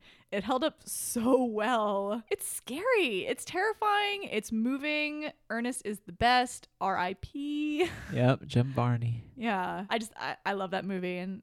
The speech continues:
Speaker 1: I feel like it's, it is the only one on my list that I have a nostalgic attachment to, and I needed one on my list, and that, that is the one.
Speaker 2: Ah, interesting.
Speaker 1: Yes.
Speaker 2: Okay, cool.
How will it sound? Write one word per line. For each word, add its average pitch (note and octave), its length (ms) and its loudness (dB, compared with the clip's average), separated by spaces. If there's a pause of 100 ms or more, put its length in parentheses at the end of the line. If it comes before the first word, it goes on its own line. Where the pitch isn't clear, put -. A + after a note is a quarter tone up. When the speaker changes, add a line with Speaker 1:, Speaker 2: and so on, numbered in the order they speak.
Speaker 1:
I C#4 80 6
feel F#4 100 0
like G#4 100 0
it's, - 420 -8
it C4+ 120 2
is C#4 140 0
the A#3+ 160 -4
only B3 260 0
one C4 200 0
on A#3+ 100 2
my A3+ 140 0
list F#3+ 560 -2
that F#3+ 420 2
I G3 160 6
have F3 540 0 (180)
a F#3+ 160 4
nostalgic F#3 640 -2
attachment - 560 -6
to, - 420 -10
and G3+ 100 0
I G#3 80 4
needed A#3+ 300 6
one G3+ 200 4
on F#3 120 0
my F3+ 140 -2
list, F3 500 -8
and - 320 -10 (380)
that, G#3 220 -10 (120)
that G3 160 -6
is A3 100 -6
the A3+ 100 -8
one. A#3 340 -4 (120)
Speaker 2:
Ah, A#2 720 0
interesting. F2+ 800 -8 (100)
Speaker 1:
Yes. - 300 -8
Speaker 2:
Okay, A3 360 -2
cool. G#3 480 -2